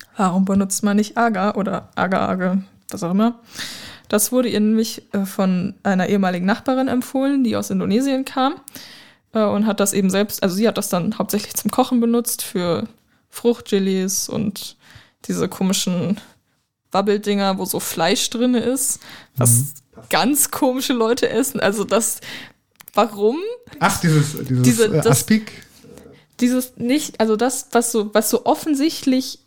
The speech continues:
Speaker 2: Ich
Speaker 1: Gelatine
Speaker 2: ja, ja,
Speaker 1: ist,
Speaker 2: was so super eklig
Speaker 1: wo dann
Speaker 2: aussieht.
Speaker 1: aber so Fleisch und auch so Gemüse, wenn man irgendwie gut drauf hat, drin ist,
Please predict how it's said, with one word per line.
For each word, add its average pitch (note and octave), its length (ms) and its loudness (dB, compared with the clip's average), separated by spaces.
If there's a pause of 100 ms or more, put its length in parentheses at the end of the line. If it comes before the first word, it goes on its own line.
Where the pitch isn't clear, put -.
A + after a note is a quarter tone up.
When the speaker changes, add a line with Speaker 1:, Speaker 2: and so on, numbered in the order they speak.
Speaker 2:
Ich A3 100 2
Speaker 1:
Gelatine G#3+ 540 2
Speaker 2:
ja, B2+ 80 4
ja, B2 120 6
Speaker 1:
ist, - 60 4
Speaker 2:
was - 100 0
so A#2+ 160 4
super C3+ 240 2
eklig B2 240 0
Speaker 1:
wo A#3 40 6
dann A#3+ 120 4
Speaker 2:
aussieht. G#3 120 2
Speaker 1:
aber A3 160 4
so G#3 300 -2 (320)
Fleisch A#3+ 500 0
und G#3+ 80 -2
auch G#3+ 100 -2
so G#3 180 2
Gemüse, B3+ 600 0
wenn A#3 140 2
man A#3 180 2
irgendwie A#3 260 2
gut A#3+ 260 0
drauf B3 220 2
hat, A#3 140 0
drin B3+ 180 2
ist, C#4+ 360 -2